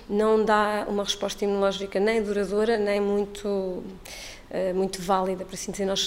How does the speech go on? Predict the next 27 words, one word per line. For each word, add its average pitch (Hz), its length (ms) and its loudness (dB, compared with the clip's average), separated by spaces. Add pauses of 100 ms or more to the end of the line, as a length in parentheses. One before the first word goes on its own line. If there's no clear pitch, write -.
geramos 202 380 0
só 190 100 -2
mais 196 140 -2
ou 196 40 -2
menos 202 140 -2
quarenta 208 380 -2
a - 20 -6
cinquenta - 340 -6
por - 100 -12
cento, 196 200 -2
nem 254 140 0
tanto, 190 340 -4 (220)
de - 80 -6
títulos 208 320 -6
de 202 80 0
anticorpos 196 500 -4
perante 196 380 -2
uma 190 100 0
infecção 185 340 -4
natural. 185 420 -6
E, - 20 -8
portanto, - 340 -12
que - 60 -8
a 175 40 -10
pessoa 175 200 -6
pensa, - 260 -4
"Ah, - 80 -2